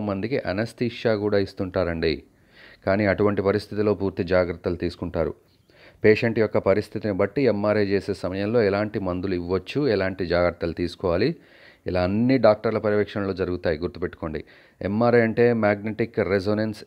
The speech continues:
ఇమేజింగ్, అంటే పేషెంట్కి మ్యాగ్నెటిక్ ఫీల్డ్ని ఉత్పత్తి చేసే ఒక స్కానింగ్ మిషన్ లోపలికి శరీరాన్ని పంపించిన తర్వాత శరీరాన్ని పూర్తిగా మానిటర్ చేసి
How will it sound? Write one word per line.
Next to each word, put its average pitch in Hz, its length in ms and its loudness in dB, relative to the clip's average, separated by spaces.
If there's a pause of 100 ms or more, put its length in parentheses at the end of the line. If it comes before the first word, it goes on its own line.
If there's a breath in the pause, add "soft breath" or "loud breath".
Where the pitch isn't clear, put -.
(100)
ఇమేజింగ్, 92 420 -4 (120)
అంటే 95 160 2 (100)
పేషెంట్కి 110 460 2 (100)
మ్యాగ్నెటిక్ 107 580 0
ఫీల్డ్ని 113 420 0
ఉత్పత్తి 110 440 -4
చేసే 101 300 2
ఒక 90 200 2 (560 loud breath)
స్కానింగ్ 127 520 4
మిషన్ 113 280 -2 (380)
లోపలికి 110 480 4 (120)
శరీరాన్ని 110 520 2
పంపించిన 95 420 -4 (100)
తర్వాత 95 280 0 (100)
శరీరాన్ని 104 400 4
పూర్తిగా 98 300 0 (100)
మానిటర్ 98 400 0
చేసి 92 200 -2